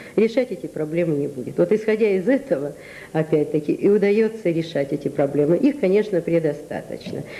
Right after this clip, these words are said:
Я не буду оригинальной, если скажу, что вот, м, сегодня, накануне, э,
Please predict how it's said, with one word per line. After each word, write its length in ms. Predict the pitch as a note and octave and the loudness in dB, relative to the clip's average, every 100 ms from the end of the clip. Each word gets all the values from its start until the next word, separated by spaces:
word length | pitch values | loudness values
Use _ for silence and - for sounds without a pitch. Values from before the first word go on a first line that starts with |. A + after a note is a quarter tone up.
| - - | -10 0
Я 200 | G3+ A3 | 2 4
не 80 | A3 | 2
буду 180 | G#3 G3 | 2 4
оригинальной, 760 | G3 E3 F3+ G3 A#3 A3 D#3+ | 2 2 2 4 4 2 2
если 340 | D#3 E3+ D#3+ | 2 -2 -2
скажу, 420 | D#3 - D#3+ F#3+ G#3+ | -4 0 2 4 2
что 180 | G#3 | 2
вот, 260 | D#3 D#3 - - - - - - - - - | 2 2 -2 -14 -20 -20 -20 -20 -20 -12 0
м, 380 | D3 C#3+ C#3+ - D#3+ | 4 4 2 -2 -2
сегодня, 400 | G#3+ G3+ A3 F3+ | 0 4 4 4
накануне, 600 | E3 E3+ F#3 F#3 F#3 F3+ F3 | 2 2 2 4 6 6 6
э, 280 | E3+ C#3+ | 2 -2